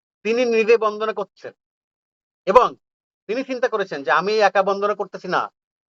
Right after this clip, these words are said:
পৃথিবীতে যত মতুয়া ভক্ত আসবে, হরিভক্ত আসবে, সবাই এই বন্দনা পাঠ করবে। সুতরাং আমি যদি নিজের নাম এখানে দিয়ে দিই,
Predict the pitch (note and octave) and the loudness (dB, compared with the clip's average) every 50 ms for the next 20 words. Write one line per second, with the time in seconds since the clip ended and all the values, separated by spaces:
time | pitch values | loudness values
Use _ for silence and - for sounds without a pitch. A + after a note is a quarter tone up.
0 | _ _ _ _ _ _ _ _ _ _ _ _ - F3+ F#3 A#3 A#3 A#3 A3 A#3 | _ _ _ _ _ _ _ _ _ _ _ _ -4 -4 0 0 2 4 4 6
1 | A3 G#3+ G3 - G#3 G#3 G#3 G3+ F#3+ - G3+ F#3+ F#3+ G3 - _ G#3 G3+ F#3 F3 | 6 6 4 4 2 0 0 0 0 0 0 0 0 -2 -2 _ -2 -2 -2 0
2 | F3+ D3 E3 F3+ F#3+ G3 F#3+ - - G3 F3 D#3 C#3+ C#3 A2+ G2 - _ _ _ | 0 0 2 2 4 2 2 4 4 4 4 2 0 -6 -10 -12 -14 _ _ _
3 | _ _ _ _ _ F#3 F#3 F#3+ A3+ A#3 A#3 A3+ A#3 G#3 F#3+ F#3+ F#3+ F#3+ G3 G3 | _ _ _ _ _ 4 6 6 6 6 4 4 2 0 -2 -2 -2 -2 -4 -4
4 | F#3 F#3+ E3+ - _ - C3+ A2 A2 F#2+ _ _ _ _ _ _ _ _ _ _ | -2 0 -2 -2 _ -6 -12 -12 -12 -16 _ _ _ _ _ _ _ _ _ _
5 | _ _ _ _ _ _ _ _ _ _ _ _ - F3+ G3 A3 A3+ A3 A3 F3+ | _ _ _ _ _ _ _ _ _ _ _ _ 0 4 6 6 6 6 4 0
6 | E3+ G3 G3+ F#3+ G#3+ G3 A3 A3 G#3 G3+ G3 F#3 A3 A3 G#3+ G#3+ G3+ G3 G3+ G3 | -2 -2 -4 -6 -6 -6 -6 -6 -4 -4 0 0 0 0 2 2 0 0 0 -2
7 | G3+ G3 G#3 F#3+ F3+ G3+ G3 F3 D#3 D3 C#3 | -4 -4 -4 -2 -2 -2 -2 -2 -4 -8 -16